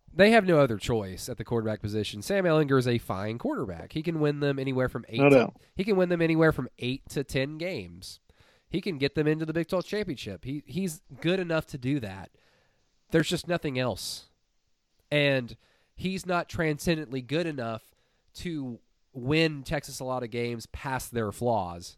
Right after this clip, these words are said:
Speaker 1: He's not going to lift that team up on his shoulders and win them games.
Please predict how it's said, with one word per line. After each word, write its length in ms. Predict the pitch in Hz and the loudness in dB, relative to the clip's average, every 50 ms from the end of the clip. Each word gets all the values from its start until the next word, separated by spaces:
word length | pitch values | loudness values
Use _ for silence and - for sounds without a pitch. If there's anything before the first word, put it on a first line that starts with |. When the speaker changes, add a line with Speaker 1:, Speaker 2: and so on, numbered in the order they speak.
| _ _ | _ _
Speaker 1:
He's 200 | - 180 170 165 | -6 -6 -4 -2
not 160 | 196 180 165 | -2 0 0
going 180 | 170 156 147 131 | 2 2 2 2
to 40 | |
lift 280 | 123 127 135 127 - - | 2 0 -2 -2 -2 -2
that 180 | 131 127 - - | -4 -4 -4 -6
team 300 | - 139 123 120 110 110 | -10 -10 -10 -8 -6 -6
up 200 | 110 107 - _ | -6 -6 -8 _
on 120 | 117 113 104 | -10 -8 -8
his 120 | 98 95 | -8 -8
shoulders 560 | - - 151 147 143 131 113 104 101 98 98 | -4 -2 0 0 0 0 0 -2 -2 -4 -4
and 160 | 104 117 110 107 | -6 -8 -8 -8
win 160 | 113 107 101 | -8 -8 -8
them 160 | 104 98 101 | -10 -10 -8
games. 540 | 98 98 95 92 92 92 95 104 110 - | -8 -8 -8 -8 -8 -10 -12 -14 -16 -18